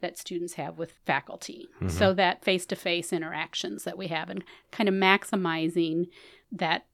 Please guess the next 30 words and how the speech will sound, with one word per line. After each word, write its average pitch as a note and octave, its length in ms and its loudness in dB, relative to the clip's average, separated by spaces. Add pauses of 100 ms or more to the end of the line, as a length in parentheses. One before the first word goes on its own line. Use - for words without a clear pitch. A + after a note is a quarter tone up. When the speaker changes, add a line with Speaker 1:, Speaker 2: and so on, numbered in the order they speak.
(220)
Speaker 1:
learning G3+ 400 6
type - 260 0
of E3+ 100 -2
opportunity. - 760 -2 (160)
Speaker 2:
Mm-hmm. G2 240 0 (160)
Speaker 1:
Um, F#3 320 4
with B3 300 8
technology, G3+ 880 0 (220)
um, E3 460 0 (220)
you A3 160 6
almost A3+ 280 4
have A#3 220 2
to F#3+ 160 0 (180)
think G#3 200 0
about F#3 440 -2
the, F#3+ 400 0 (320)
the F#3+ 140 -2
relevance F3 720 2
of E3 320 2
a G3 120 -2
university E3+ 720 2
education. F#3 680 2 (640)
So E3+ 800 6
with F#3 200 2
technology, G#3 580 2
you F#3 100 -2
can F#3+ 180 6
go F3+ 140 6
get F3 240 2
information F#3+ 1080 4